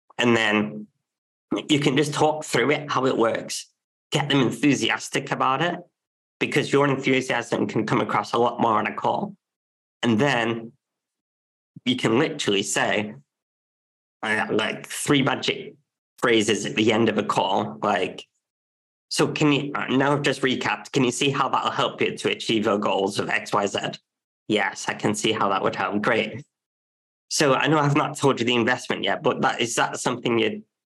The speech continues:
like to be a part of?" "Yes, it sounds really, really great." "Ah, awesome. Okay, would you like to know the investment?" "Yes." "Okay, the investment is this. Would you like to move forward with that?"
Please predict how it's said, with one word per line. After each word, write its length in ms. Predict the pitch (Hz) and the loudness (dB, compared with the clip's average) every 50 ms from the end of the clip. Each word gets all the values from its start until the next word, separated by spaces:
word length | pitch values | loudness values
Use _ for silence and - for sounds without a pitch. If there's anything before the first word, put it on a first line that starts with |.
| _ - | _ -6
like 160 | 113 107 107 107 | -6 -4 -4 -4
to 60 | - | -4
be 120 | - 123 113 | -2 -2 -2
a 60 | 107 | 0
part 340 | - - 135 127 113 - - | 0 0 0 0 0 0 0
of?" 300 | 107 95 95 - - - _ _ _ _ _ _ - | 0 0 0 -4 -8 -16 _ _ _ _ _ _ -2
"Yes, 340 | 110 110 131 131 113 - - | 2 2 2 2 2 -2 -6
it 100 | 113 - | -6 -4
sounds 340 | - - 135 123 117 110 110 | -2 0 0 0 0 0 2
really, 280 | 113 120 117 110 110 | 4 4 6 6 6
really 220 | 107 110 110 104 104 | 6 6 4 4 4
great." 360 | 107 98 92 90 92 - - - _ _ _ _ _ _ _ _ _ _ _ _ - | 2 0 0 0 -2 -4 -10 -20 _ _ _ _ _ _ _ _ _ _ _ _ -4
"Ah, 280 | 123 113 107 101 - - | -2 -2 0 -2 -2 0
awesome. 460 | - 135 139 139 - - 104 98 90 | 0 0 0 0 -2 -2 -2 -2 -2
Okay, 360 | - - - - 117 107 101 | -4 -4 -4 -4 -2 -2 -2
would 240 | 95 101 117 113 110 | -2 0 0 0 0
you 60 | - | -2
like 160 | 139 139 135 - | -4 -4 -2 -2
to 100 | - 143 | 0 0
know 100 | 131 123 | 2 2
the 120 | 123 123 | 2 2
investment?" 580 | 120 107 110 101 - - - 95 101 101 - - | 2 0 -2 -4 -6 -4 -4 -4 -4 -4 -2 0
"Yes." 380 | - 117 104 95 104 - - - - | 0 0 0 0 -4 -6 -8 -6 -6
"Okay, 220 | 135 - 107 101 | -4 -2 0 0
the 120 | 101 104 113 | 2 2 2
investment 480 | 113 113 131 123 - - 135 131 135 - | 2 2 0 -2 -2 -2 -2 -2 0 0
is 160 | - 104 104 | -2 -2 0
this. 460 | 107 98 92 - - - - - _ _ _ _ _ _ _ _ _ _ _ _ _ - | -2 -2 -4 -4 -8 -10 -10 -10 _ _ _ _ _ _ _ _ _ _ _ _ _ 0
Would 180 | 123 120 123 | 0 2 2
you 60 | - 120 | 2 2
like 220 | 120 117 - - | 2 0 -2 -2
to 120 | - - | 0 2
move 220 | 110 107 107 104 107 | 4 4 4 2 2
forward 380 | - 104 104 98 98 - - | 0 0 2 2 2 0 -2
with 160 | - - 147 - | -4 -6 -6 -4
that?" 180 | - - - | -6 -6 -8